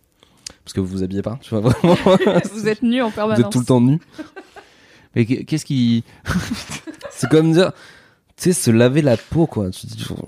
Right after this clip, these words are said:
Speaker 1: ah, c'est vraiment un truc de P D. Bon, ça va, quoi, tu vois, tu
Speaker 2: Oui, et ça s'appelle grooming, ça s'appelle pas routine beauté, parce que la
Speaker 1: Ouais,
Speaker 2: routine
Speaker 1: c'est, mais
Speaker 2: beauté,
Speaker 1: c'est ça
Speaker 2: c'est
Speaker 1: qui
Speaker 2: pour
Speaker 1: est,
Speaker 2: les meufs.
Speaker 1: ouais.
Speaker 2: C'est tous les, j'aime beaucoup les... le délire des noms, inventer des nouveaux noms pour dire aux mecs, c'est pas, c'est pas le truc des meufs.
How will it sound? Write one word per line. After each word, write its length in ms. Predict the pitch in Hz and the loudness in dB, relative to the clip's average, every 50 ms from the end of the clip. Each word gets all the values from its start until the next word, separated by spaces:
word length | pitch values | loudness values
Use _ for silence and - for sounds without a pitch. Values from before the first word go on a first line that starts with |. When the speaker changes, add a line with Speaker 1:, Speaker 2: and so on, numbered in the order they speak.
| 92 - - - - - - | -14 -16 -18 -20 -20 -14 -10
Speaker 1:
ah, 140 | - 92 85 | -8 -8 -6
c'est 140 | - - 87 | -6 -4 0
vraiment 160 | 92 92 90 | 0 0 0
un 20 | |
truc 160 | - - - | 0 -4 -4
de 80 | 95 92 | -4 -4
P 160 | 92 - 92 | -2 0 0
D. 140 | 92 95 - - - | 0 0 -2 -4 -6
Bon, 220 | - 80 82 - - - - - - | -4 -4 -4 -4 -4 -8 -16 -20 -12
ça 140 | - - 92 | -6 -2 0
va, 120 | 110 120 | 0 0
quoi, 220 | - - 90 90 87 | 2 0 0 -2 -2
tu 100 | - - | -4 -4
vois, 100 | 98 92 | -4 -4
tu 160 | - - - - - - _ _ _ _ _ - | -4 -6 -16 -20 -20 -20 _ _ _ _ _ 0
Speaker 2:
Oui, 100 | 247 240 | 2 2
et 60 | 196 | 2
ça 120 | - 202 180 | 2 0 -2
s'appelle 360 | - - - - 165 147 165 | -2 -2 -2 -2 -4 -4 -6
grooming, 400 | 175 - 208 202 208 214 214 202 | -4 0 2 4 4 4 4 2
ça 140 | - 185 175 | 0 -2 -4
s'appelle 220 | 185 175 175 175 | -4 -6 -6 -6
pas 120 | - 190 180 | -6 -6 -6
routine 320 | 190 185 - - 202 185 | -6 -6 -4 -4 -4 -2
beauté, 300 | 180 185 185 - 214 202 | -2 -2 -4 -4 -4 -4
parce 200 | - 185 190 - | -4 -6 -8 -8
que 120 | - - | -2 2
la 40 | 120 | 4
Speaker 1:
Ouais, 180 | 127 139 160 156 | 6 6 6 4
Speaker 2:
routine 120 | 143 - 147 | 4 2 2
Speaker 1:
c'est, 40 | 190 | 2
mais 20 | 175 | 4
Speaker 2:
beauté, 80 | 127 123 | 2 2
Speaker 1:
c'est 120 | - 214 | 2 2
ça 80 | - - | 2 2
Speaker 2:
c'est 60 | - | 2
Speaker 1:
qui 100 | - 127 120 | 4 4 4
Speaker 2:
pour 80 | 113 | 6
Speaker 1:
est, 40 | 110 | 4
Speaker 2:
les 40 | 110 | 4
meufs. 120 | 98 104 113 | 4 4 4
Speaker 1:
ouais. 180 | 117 110 104 110 - _ _ | 4 4 2 0 -4 _ _
Speaker 2:
C'est 260 | - - - 165 170 | -20 -16 -16 -16 -16
tous 140 | - - 214 | -14 -8 -4
les, 340 | 202 202 190 185 185 185 180 | -2 0 2 2 2 0 0
j'aime 180 | 180 190 190 196 | 0 -2 0 0
beaucoup 220 | 208 233 - - 262 | -2 -4 -4 -2 -2
les... 380 | 226 202 196 190 185 180 175 - - - _ _ - | 0 2 2 0 0 -4 -6 -10 -20 -20 _ _ -4
le 80 | 190 | -2
délire 340 | 190 190 202 214 233 208 214 | 0 2 2 2 2 0 -2
des 140 | 185 190 190 | -2 -2 0
noms, 380 | 196 208 220 233 233 240 254 269 _ _ _ _ - _ _ _ _ _ _ _ _ _ _ _ _ _ - | 2 2 2 2 0 -2 -4 -8 _ _ _ _ -20 _ _ _ _ _ _ _ _ _ _ _ _ _ 0
inventer 400 | 220 214 226 226 226 - 269 240 | 2 2 2 2 2 2 2 2
des 140 | 233 220 | 4 4
nouveaux 300 | 214 226 233 208 214 214 | 4 4 4 4 4 4
noms 200 | 220 226 233 254 | 4 4 4 2
pour 180 | 240 214 202 202 | 2 0 -2 0
dire 140 | 196 202 196 | 0 2 2
aux 100 | 208 196 | 2 2
mecs, 240 | 196 208 226 - - | 2 0 -6 -8 -12
c'est 220 | - - - - | -16 -18 -20 -20
pas, 100 | - - - - - _ _ - | -20 -20 -20 -20 -20 _ _ -20
c'est 120 | - - | -20 -20
pas 80 | - 220 | -18 -18
le 60 | - | -16
truc 140 | - 208 190 | -16 -8 -6
des 120 | 208 208 | -4 -4
meufs. 340 | 196 196 190 - - - | -4 -4 -6 -8 -12 -20